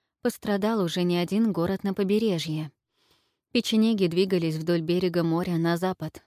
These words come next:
по направлению к Арсуни. Странность была в том, что печенеги воевали несвойственным им образом. Ранее они не разрушали города и не устраивали осад — ограничиваясь разорением округи.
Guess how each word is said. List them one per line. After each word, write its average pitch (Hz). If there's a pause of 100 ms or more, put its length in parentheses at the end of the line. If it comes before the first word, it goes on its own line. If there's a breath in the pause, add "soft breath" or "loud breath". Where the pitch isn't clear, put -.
(140)
по 208
направлению 185
к -
Арсуни. 165 (680)
Странность 180
была 165
в -
том, 196 (300)
что -
печенеги 190
воевали 170
несвойственным 180
им 190
образом. 160 (720)
Ранее 220
они 180
не 185
разрушали 175
города 165 (360)
и 220
не 202
устраивали 190
осад — 190 (560)
ограничиваясь 202
разорением 170
округи. 156